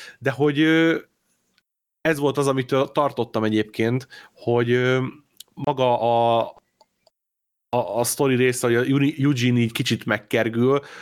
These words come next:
hogy ez, ez borzasztóan fárasztó lesz, de egyébként nem lett fárasztó, mert tetszett a, a beleélése a Eugene-nak, hogy, hogy ezt elkezdte magyarázni a, ö,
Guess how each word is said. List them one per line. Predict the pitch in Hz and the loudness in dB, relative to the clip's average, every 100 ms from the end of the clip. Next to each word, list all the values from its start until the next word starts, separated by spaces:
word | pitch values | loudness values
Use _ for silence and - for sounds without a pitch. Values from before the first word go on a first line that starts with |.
| - _ | -20 _
hogy | 123 123 | -2 0
ez, | 123 123 117 - | 0 0 -4 -8
ez | - 120 | -2 -2
borzasztóan | 113 117 147 123 110 - 117 113 110 110 113 117 | 0 -2 0 0 -2 -2 0 2 0 0 -4 -4
fárasztó | 120 - 113 113 113 - 127 | -6 -2 0 0 -2 0 0
lesz, | 139 | 2
de | 165 | 0
egyébként | 226 262 453 494 | -2 0 -2 -2
nem | 311 | -2
lett | 117 | -4
fárasztó, | - 113 120 127 - 175 180 - - | -2 0 0 -2 0 0 -2 -6 -4
mert | 139 - - | -4 -4 -6
tetszett | - 202 - 135 127 | -4 -4 -2 -4 -2
a, | 131 131 131 - 113 | 0 0 0 -4 -4
a | 131 | -2
beleélése | 131 139 113 107 110 113 - | -2 0 0 0 0 0 0
a | 127 | 0
Eugene-nak, | 131 127 120 113 123 | 0 0 0 0 -2
hogy, | - 127 127 127 123 - | -2 0 0 -2 -4 -2
hogy | 135 | 0
ezt | 135 - | 0 0
elkezdte | 139 131 127 120 | 0 0 -4 -4
magyarázni | 131 131 120 113 113 127 123 | -2 0 2 2 0 0 2
a, | 120 120 120 113 - - - - - | 2 2 2 -2 -8 -14 -16 -18 -6
ö, | - 123 123 123 123 | 0 2 2 2 2